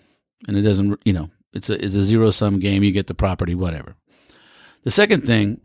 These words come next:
that can happen is let's, let's, let's assume Fraudulent House Flippers L L C dissolves the entity, right? They say, "Oh, we're out of business.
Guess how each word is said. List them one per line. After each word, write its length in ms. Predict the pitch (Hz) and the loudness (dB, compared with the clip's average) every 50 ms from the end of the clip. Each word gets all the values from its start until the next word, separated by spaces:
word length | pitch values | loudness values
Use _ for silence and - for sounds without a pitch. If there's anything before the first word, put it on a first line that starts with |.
| _ _ _ - | _ _ _ -10
that 180 | - 117 110 - | -8 -8 -8 -6
can 240 | - 131 127 127 117 | -4 -2 0 0 0
happen 440 | 110 104 98 92 - - 90 90 - - - - _ _ _ _ - | 0 -2 -2 -6 -8 -8 -10 -10 -12 -16 -20 -20 _ _ _ _ -2
is 120 | - 113 | 2 4
let's, 240 | 123 165 156 - - _ - | 4 4 2 0 -4 _ -2
let's, 220 | 151 143 - - _ - | -2 -2 -2 -4 _ -6
let's 160 | - 147 - | -6 -4 -2
assume 300 | 147 127 - - 131 123 | -2 -4 0 0 0 0
Fraudulent 500 | 117 - 123 120 120 117 113 117 110 107 | 0 0 2 2 2 4 4 2 4 4
House 220 | 104 107 104 104 - | 2 2 2 2 0
Flippers 340 | - 110 101 - 101 92 101 | -2 -4 -4 -4 -4 -4 -4
L 140 | 98 98 | -4 -4
L 80 | 98 95 | -4 -6
C 300 | - - 98 95 95 - - | -6 -6 -6 -6 -6 -8 -4
dissolves 600 | - 101 98 90 101 107 104 110 117 113 104 98 | -2 0 0 2 4 4 6 6 6 6 6 4
the 140 | 98 - - | 4 4 4
entity, 500 | 98 98 90 - 90 - - - - _ _ _ _ _ _ _ _ _ _ _ _ _ _ _ _ _ _ _ _ _ _ - | 2 0 0 -2 -8 -12 -12 -16 -16 _ _ _ _ _ _ _ _ _ _ _ _ _ _ _ _ _ _ _ _ _ _ -4
right? 200 | 92 101 113 - _ _ - | -2 0 0 -2 _ _ -8
They 100 | - 95 | -6 -6
say, 220 | - - 98 95 | -2 -2 0 0
"Oh, 140 | 107 123 - _ - | 0 0 -2 _ -4
we're 160 | - 101 101 | -2 0 2
out 120 | 107 107 | 2 2
of 80 | 110 101 | 2 4
business. 580 | 104 110 104 95 104 101 95 - - - - | 4 4 4 6 4 2 2 0 -6 -12 -16